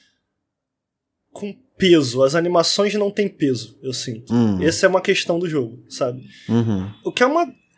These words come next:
Speaker 1: o que é uma pena, porque o jogo é muito bem animado de, e, e, e, e, e em muitas dessas animações eles acertam, mas fica uma sensação de que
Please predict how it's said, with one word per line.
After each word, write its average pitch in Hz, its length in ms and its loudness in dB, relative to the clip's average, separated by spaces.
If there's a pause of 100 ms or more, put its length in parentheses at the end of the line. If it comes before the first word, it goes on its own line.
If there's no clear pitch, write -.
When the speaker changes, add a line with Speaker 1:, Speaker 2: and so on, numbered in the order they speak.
(120)
Speaker 1:
o - 40 -20
que 277 100 0
é - 20 6
uma 359 120 4
pena, 233 500 2
porque - 220 -6
o 170 60 0
jogo 190 180 0
é 220 40 0
muito 196 400 -2
bem 226 160 0
animado 151 460 0
de, 165 160 -8
e, 156 300 -6 (280)
e, 180 200 -16
e, 170 320 -10
e, 165 340 -6
e 135 600 0 (1040)
em 180 140 -2
muitas 226 400 0
dessas 226 220 2
animações 190 500 0
eles 175 220 -2
acertam, 175 540 2
mas 196 160 0
fica - 360 -6
uma 233 160 -4
sensação 190 560 0
de 180 120 -10
que 190 360 -2